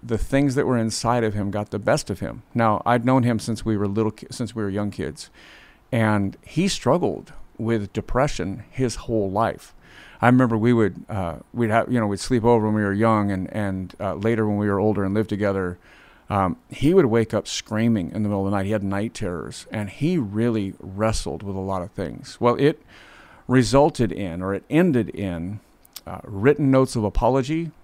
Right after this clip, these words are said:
and an empty bottle of pills, and, uh, him found dead in a bathtub. Now, my role was complex when this happened.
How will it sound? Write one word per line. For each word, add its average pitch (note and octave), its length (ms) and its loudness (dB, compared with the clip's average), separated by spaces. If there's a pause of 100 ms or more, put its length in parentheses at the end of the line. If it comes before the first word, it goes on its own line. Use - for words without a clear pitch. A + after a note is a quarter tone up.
(120)
and G#2 160 -4
an G2+ 100 -2
empty G#2 200 -2
bottle F2 280 -6
of F2+ 80 -10
pills, B1+ 460 0 (180)
and, F2+ 300 -8
uh, - 100 -12
him A2+ 300 -4
found F#2+ 340 -4
dead F2 280 -4
in F2 120 -8
a F2 80 -8
bathtub. - 520 -12 (960)
Now, A#2 100 2
my C3+ 180 6
role D#3+ 340 6
was B2+ 140 0
complex A2+ 480 -2
when G#2 120 -6
this F#2 140 -6
happened. F2 560 -6